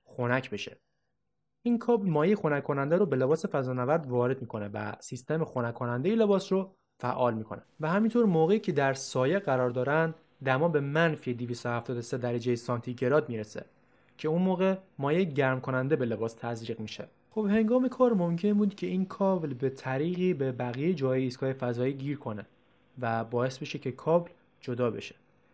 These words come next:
اینطور فضانورد برای همیشه در فضا سرگردان باقی میمونه. روسا با طراحی جدید این لباس اون کابل رو حذف کردن و به جاش همه مواد لازم رو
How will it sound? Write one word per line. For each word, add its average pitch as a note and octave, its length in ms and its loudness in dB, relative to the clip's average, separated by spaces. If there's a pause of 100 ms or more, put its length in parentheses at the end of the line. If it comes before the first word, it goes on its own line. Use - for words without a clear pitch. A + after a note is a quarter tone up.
(180)
اینطور A3+ 300 6
فضانورد F#3+ 640 4
برای D3 200 4
همیشه C#3 420 -2
در C3+ 200 2
فضا B2 260 -4
سرگردان A#2+ 580 -2
باقی B2 260 -2
میمونه. A2 340 -6 (840)
روسا E3 300 0
با G#3+ 120 2
طراحی D#3+ 440 2
جدید D#3 320 2
این G3+ 200 2
لباس E3 400 0
اون F#3+ 140 -2
کابل F3 300 0
رو E3 80 2
حذف F#3 280 -2
کردن B2+ 520 0
و B2+ 80 -2
به B2+ 100 0
جاش F3+ 180 -4
همه F3 300 0
مواد C3 320 0
لازم C3 420 0
رو D3+ 300 6